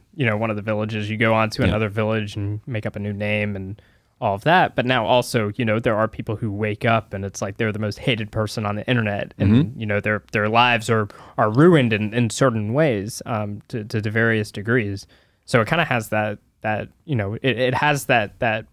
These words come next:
Speaker 1: potential for w-, reward, but there's also a great risk to it as well.
Speaker 2: Absolutely, yeah. So, I mean, now I think we're going to, through,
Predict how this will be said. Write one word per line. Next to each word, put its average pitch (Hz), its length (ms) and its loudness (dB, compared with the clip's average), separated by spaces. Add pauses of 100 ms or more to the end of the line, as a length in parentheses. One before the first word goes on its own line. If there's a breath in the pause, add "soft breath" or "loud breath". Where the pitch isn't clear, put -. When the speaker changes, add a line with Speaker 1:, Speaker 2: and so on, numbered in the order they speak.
Speaker 1:
potential 139 380 2
for 110 160 -2
w-, 104 240 -8
reward, 135 480 4
but 113 100 -4
there's 117 160 0
also 165 220 2
a 107 40 -2
great 110 280 0
risk 135 300 2
to 110 160 -4
it 104 80 -4
as 104 140 -8
well. - 360 -2
Speaker 2:
Absolutely, 104 600 0
yeah. 98 360 0
So, 110 420 2
I 110 60 2
mean, 120 240 4
now 113 340 -2
I - 80 -4
think 135 240 -4
we're 123 120 0
going 107 300 2
to, 98 340 -2
through, 95 580 0